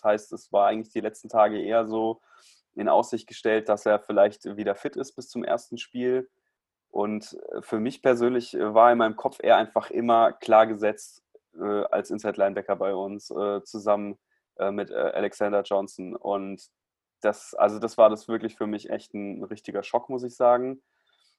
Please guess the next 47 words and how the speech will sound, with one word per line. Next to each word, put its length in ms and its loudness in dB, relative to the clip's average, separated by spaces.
Bin 160 4
auch 260 6
jetzt 320 0
dahingehend 500 4
wirklich 320 -6
gespannt, 540 0
wie 80 -8
das 160 -10
am 140 -4
Ende 240 2
aufgeht. 600 0
Äh, 340 -2
ich 100 -10
hatte 160 -6
dann 160 0
auch 80 0
auf 140 0
Twitter 260 -2
erstmal 340 2
meinen 160 0
Frust 340 -6
raus-, 480 2
rausgelassen 640 0
und 60 -2
hatte 180 -2
geschrieben, 540 -8
äh, 260 2
dass 180 -2
das 140 -18
für 100 -4
mich 160 -4
die 120 -6
größte 340 -2
Ent-, 320 -6
Fehlentscheidung 680 0
ist 220 -4
und 120 -6
dass 220 -4
das 200 -12
uns 220 -8
das 120 -18
Genick 240 -6
brechen 260 -6
kann, 220 0
so 140 -4
sinngemäß. 640 -2
Und 260 -8